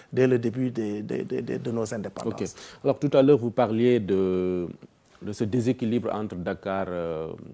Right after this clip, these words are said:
Speaker 2: et, et le reste du pays en
Speaker 1: Mhm.
Speaker 2: termes d'infrastructure. On peut, on peut, on peut comprendre cela, mais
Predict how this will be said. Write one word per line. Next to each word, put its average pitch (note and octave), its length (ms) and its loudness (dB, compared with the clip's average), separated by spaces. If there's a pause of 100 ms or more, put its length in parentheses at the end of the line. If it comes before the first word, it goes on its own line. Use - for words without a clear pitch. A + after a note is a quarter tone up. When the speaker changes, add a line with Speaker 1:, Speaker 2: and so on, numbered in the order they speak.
(140)
Speaker 2:
et, E2+ 480 -6
et - 20 -6
le F#2+ 120 -6
reste A2+ 240 -4
du G#2 120 -8
pays A2 420 -6
en B2 100 -8
Speaker 1:
Mhm. A2+ 80 -6
Speaker 2:
termes G2 300 -6
d'infrastructure. G#2 840 -6 (920)
On A2 140 -2
peut, G#2+ 380 0
on A2 180 -2
peut, A2 320 -2
on G#2+ 120 -4
peut A2+ 120 -4
comprendre A2 500 -4
cela, D#3 340 -2
mais G#2 460 0